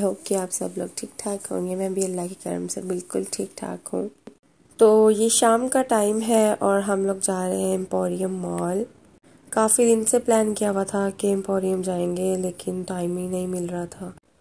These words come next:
At least एक दिन time निकाल ही लिया Emporium Mall जाने के लिए। तो कुछ चीज़ें भी ख़रीदनी थी, तो सोचा था कि बच्चों को भी थोड़ी सी outing करवा देंगे। तो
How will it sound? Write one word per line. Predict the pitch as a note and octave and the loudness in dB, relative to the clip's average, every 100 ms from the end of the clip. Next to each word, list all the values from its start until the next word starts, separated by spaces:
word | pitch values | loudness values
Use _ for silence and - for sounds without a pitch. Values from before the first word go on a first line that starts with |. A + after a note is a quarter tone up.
| _ - | _ 2
At | A3 A3 A3 | 6 6 8
least | A3 A3 A3 | 6 8 6
एक | G3+ | 4
दिन | F#3 G#3+ | 4 2
time | G#3 G3+ F#3+ | 2 0 2
निकाल | G3+ G3 F#3+ F#3+ G3 | 0 0 -2 -2 -2
ही | G#3 | 0
लिया | F#3+ F3+ F3+ | 0 0 -2
Emporium | F3+ F3+ F#3 F3 F3+ | -4 -4 -4 -4 -4
Mall | F3+ F3+ F3 | -4 -6 -6
जाने | F3 E3+ E3+ | -6 -6 -8
के | E3+ F3 | -8 -8
लिए। | E3+ E3+ F#3+ - - - - - - - | -6 -6 -6 -10 -18 -20 -20 -20 -12 -4
तो | F#3 F3+ F3 | -4 -4 -6
कुछ | - F#3+ - | -4 -2 -2
चीज़ें | F#3+ G3+ | -2 0
भी | A3 A3 | 0 2
ख़रीदनी | G#3+ G3+ F#3+ G3 F#3+ | 0 0 0 -2 -2
थी, | G3 F#3+ F#3+ | -2 -2 -2
तो | F#3+ | -4
सोचा | F#3 F3+ F3 F3+ | -6 -6 -6 -8
था | - F3+ | -8 -10
कि | F3 | -8
बच्चों | F3 - F3+ | -10 -8 -8
को | F#3 | -6
भी | F#3 | -6
थोड़ी | F#3+ F3+ | -6 -4
सी | F#3 F3+ | -4 -4
outing | F3 F3 F3 F3 | -6 -6 -6 -6
करवा | F3+ F3+ F3 | -10 -8 -10
देंगे। | F3 F3 F3 G3+ - - - - - - | -8 -8 -8 -10 -16 -20 -20 -20 -20 -8
तो | G3 F#3 F3+ F3+ | -4 -2 -4 -4